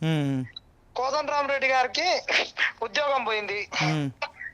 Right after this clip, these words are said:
Speaker 2: ఆయన ఉద్యోగం కొరకు వచ్చిండు.
Speaker 1: మ్మ్, ఓకే.
Speaker 2: ఆయనకు పదిహేను రోజులలో ఉద్యోగం ఇస్తున్నాడు.
Speaker 1: మ్మ్.
Speaker 2: Already ఉద్యోగం వచ్చిన చారకొండ వెంకటేష్ అన్న వచ్చిండు,
Speaker 1: మ్మ్.
Speaker 2: విద్యా కమిషన్ మెంబరు.
Speaker 1: మ్మ్.
Speaker 2: Already ఉద్యోగం వచ్చిన మా బాలలక్ష్మి అక్క వచ్చింది.
Speaker 1: మ్మ్.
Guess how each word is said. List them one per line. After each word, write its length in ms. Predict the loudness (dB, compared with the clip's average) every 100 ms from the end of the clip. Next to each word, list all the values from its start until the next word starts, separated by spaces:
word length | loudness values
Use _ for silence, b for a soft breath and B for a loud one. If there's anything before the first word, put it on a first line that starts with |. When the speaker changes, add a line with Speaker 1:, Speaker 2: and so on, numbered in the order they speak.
| B B 2
Speaker 2:
ఆయన 140 | 2
ఉద్యోగం 440 | 2 0 0 0 4
కొరకు 240 | 4 4
వచ్చిండు. 460 | 4 2 2 -4 -2
Speaker 1:
మ్మ్, 320 | 2 2 2 2
ఓకే. 240 | 4 2 2 2
Speaker 2:
ఆయనకు 300 | 2 2 2
పదిహేను 260 | 2 2 2
రోజులలో 400 | 0 2 2 2
ఉద్యోగం 400 | 2 0 0 -2
ఇస్తున్నాడు. 600 | 0 -2 0 0 -2 -2
Speaker 1:
మ్మ్. 280 | 0 0 -2 -4 B B B 0 0
Speaker 2:
Already 260 | 2 2 2
ఉద్యోగం 340 | 0 0 0
వచ్చిన 220 | 2 0
చారకొండ 460 | 2 2 2 0 0
వెంకటేష్ 460 | 0 0 -2 -2
అన్న 160 | -2 -2
వచ్చిండు, 340 | 0 0 0
Speaker 1:
మ్మ్. 220 | -4 -2 0
Speaker 2:
విద్యా 220 | 0 0
కమిషన్ 440 | 0 0 0 0
మెంబరు. 400 | -2 0 -2 -2 -2
Speaker 1:
మ్మ్. 220 | 0 0 0 B B B 0
Speaker 2:
Already 280 | 2 0 0
ఉద్యోగం 340 | -2 -2 0
వచ్చిన 220 | 0 0 0
మా 140 | 0
బాలలక్ష్మి 540 | 2 2 4 2 0
అక్క 200 | 0 -2
వచ్చింది. 520 | 0 2 2 0 -4 0
Speaker 1:
మ్మ్. 280 | 0 0